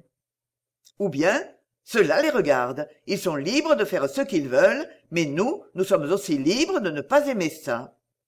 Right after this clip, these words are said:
Il lui était douloureux d'entendre dire qu'un homme adorait une femme. Elle changeait alors la conversation. Quand une femme se tenait à côté ou devant elle au théâtre,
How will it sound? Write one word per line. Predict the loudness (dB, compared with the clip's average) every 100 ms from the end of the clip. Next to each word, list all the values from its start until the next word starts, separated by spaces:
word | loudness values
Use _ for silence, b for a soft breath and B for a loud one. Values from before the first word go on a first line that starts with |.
| _ _ _ _ _ _ _ _ _
Il | 2
lui | 6
était | 6 4
douloureux | 2 0 2 4 2
d'entendre | 2 0 0 0 0
dire | 0 0 0 2
qu'un | 0 2
homme | 0
adorait | 0 0 0 0 -2 -4
une | -6
femme. | -6 -4 -4 -4 -8 -12 _ _ _ _ _ _
Elle | -2 0
changeait | 0 0 0 0
alors | 2 2 0
la |
conversation. | -2 -2 -2 -2 -4 -6 -8 -10 -10 -20 _ _ _ _ _ _
Quand | 4 4
une | 4 -2
femme | -2 -2 -2 -2
se | -6
tenait | -2 -2 0 -2
à | 0
côté | 2 0 -2 -2
ou | -2
devant | -2 0 0 0
elle | -2 -2
au |
théâtre, | -2 -2 0 0 -2 -8